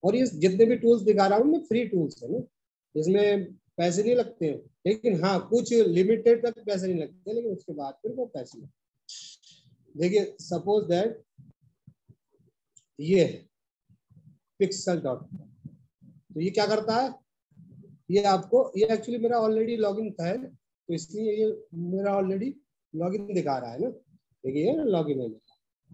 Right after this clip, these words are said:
अब हमें दो चीज इसमें हमें समझना होगी कि दो चीज होती है, इसमें फोटोज होते हैं, वीडियोज होते हैं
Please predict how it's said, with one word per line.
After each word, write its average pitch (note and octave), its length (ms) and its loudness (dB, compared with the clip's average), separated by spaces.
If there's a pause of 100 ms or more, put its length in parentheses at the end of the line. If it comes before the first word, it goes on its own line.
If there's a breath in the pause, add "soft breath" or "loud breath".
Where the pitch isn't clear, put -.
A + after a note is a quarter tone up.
अब F#3+ 80 0
हमें F#3 460 2
दो A3+ 280 4
चीज A#3 380 0
इसमें G#3+ 480 0
हमें G3+ 180 2
समझना F#3 380 0
होगी F#3+ 340 -2
कि G3 120 -4
दो A3 200 6
चीज A3+ 240 -6
होती E3 240 -2
है, D#3+ 60 0
इसमें G3+ 160 0
फोटोज G#3+ 600 0
होते G#3+ 240 0
हैं, C#4 80 2
वीडियोज D#3 600 -2
होते - 200 -16
हैं - 60 -20